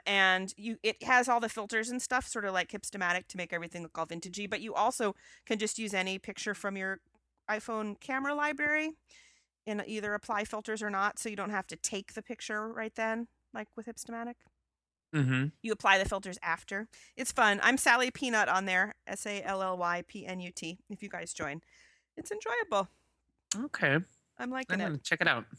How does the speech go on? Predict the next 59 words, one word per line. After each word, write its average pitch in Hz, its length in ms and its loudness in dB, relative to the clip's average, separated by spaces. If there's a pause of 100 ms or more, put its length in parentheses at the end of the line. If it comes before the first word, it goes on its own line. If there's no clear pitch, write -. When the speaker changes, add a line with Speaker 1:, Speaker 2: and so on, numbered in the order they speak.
(560)
Speaker 1:
It's - 160 -4
fun. 202 260 4 (400)
Um, 196 260 8
that's 214 220 2
a 254 60 -2
quickie. 254 500 -2 (120)
Which 220 200 -14
are, 240 160 -6
we've 262 180 -4
got 381 140 2
a 202 60 4
lot 196 240 4
of 233 80 -4
topics. - 640 -12 (840)
Speaker 2:
I 170 120 6
think, 320 200 6 (200)
okay, 120 440 6
w-, 117 220 -2
I'm 135 120 4
gonna 147 140 4
go 127 120 2
off 113 160 6
topic 98 400 -2
just - 400 -12
two 185 100 -2
Speaker 1:
Okay. 190 100 -2
Speaker 2:
seconds. 92 280 -4 (140)
I 120 60 2
think 139 200 0
the 139 60 2
very 123 220 4
last 117 260 2
one 117 120 0
that 107 140 0
we 107 60 2
had 110 160 0
in 104 140 0
our 98 60 2
notes, 98 360 -2
we'll 98 160 -4
save 104 320 2
for 98 160 0
a 95 60 0
later 95 280 0
Speaker 1:
I - 20 -2
Speaker 2:
date, 98 200 2
Speaker 1:
think - 160 0
Speaker 2:
'cause - 140 -4
Speaker 1:
that's 92 100 4
a 101 40 6
Speaker 2:
I'm 110 60 2
Speaker 1:
good 117 60 2
Speaker 2:
gonna 110 120 4
Speaker 1:
idea. 117 200 2
Speaker 2:
give, 101 120 -2 (160)
I, 113 100 6 (120)
I 120 60 0
wanna 127 200 4
give 120 220 4